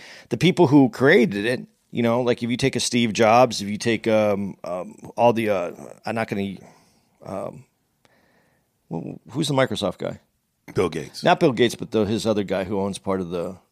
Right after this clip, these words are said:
Speaker 2: Oh, I don't know.
Speaker 1: Uh, anyway, the, all those guys, they're, they're
Speaker 2: Yeah.
Speaker 1: older. They saw it. And there's some people that can look at something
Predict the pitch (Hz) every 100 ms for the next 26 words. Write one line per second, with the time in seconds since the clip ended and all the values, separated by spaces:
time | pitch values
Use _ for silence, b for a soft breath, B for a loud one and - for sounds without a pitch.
0 | - 80 71 69 67 - - - - 85
1 | - 175 147 117 101 165 175 208 156 123
2 | - 98 110 220 196 131 175 185 - 127
3 | 101 87 151 165 139 113 B B _ 180
4 | 226 - 208 214 113 80 - b b b
5 | 165 180 165 214 226 208 214 165 139 -
6 | - 139 147 208 151 - 123 110 123